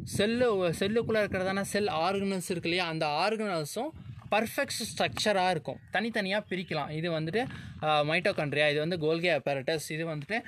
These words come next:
நியூக்ளியஸ், இது வந்துட்டு குளோரோபிளாஸ்ட், ஆ, இது வந்துட்டு எண்டோபிளாஸ்மிக் ரெட்டிகுலம் அப்படின்னு வந்து தனித்தனியா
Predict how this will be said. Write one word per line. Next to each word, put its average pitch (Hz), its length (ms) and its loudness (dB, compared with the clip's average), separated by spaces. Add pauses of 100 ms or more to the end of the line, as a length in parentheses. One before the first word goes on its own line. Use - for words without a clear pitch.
(240)
நியூக்ளியஸ், 165 560 -2
இது 180 260 -4
வந்துட்டு 185 280 -6
குளோரோபிளாஸ்ட், 190 920 -6
ஆ, 151 200 -2
இது 170 180 -2
வந்துட்டு 185 280 -4 (260)
எண்டோபிளாஸ்மிக் 196 600 -2
ரெட்டிகுலம் 160 500 -2
அப்படின்னு 175 140 0
வந்து 175 320 -2
தனித்தனியா 185 340 -2